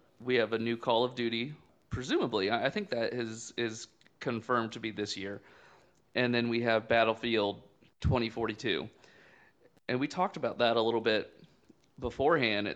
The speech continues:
and you asked me what I'm gonna buy, uh, what I'm gonna be playing, rather.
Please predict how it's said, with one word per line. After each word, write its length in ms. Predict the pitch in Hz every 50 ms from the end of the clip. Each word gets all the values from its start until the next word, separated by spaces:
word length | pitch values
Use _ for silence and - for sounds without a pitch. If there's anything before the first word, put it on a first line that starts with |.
| - - _
and 160 | - 120 117
you 140 | 117 123 123
asked 180 | 123 139 139 -
me 80 | 127
what 160 | 107 107 127 131
I'm 100 | 127 123
gonna 160 | 120 117 107
buy, 480 | 98 120 120 127 135 127 113 107 123 135 - 175 - - - - - - _ -
uh, 160 | 123 117 110
what 180 | 107 113 123 123
I'm 100 | 127 139
gonna 100 | 131 120
be 120 | 110 113 110
playing, 360 | - 127 135 143 131 113 104
rather. 320 | 104 101 107 104 113 131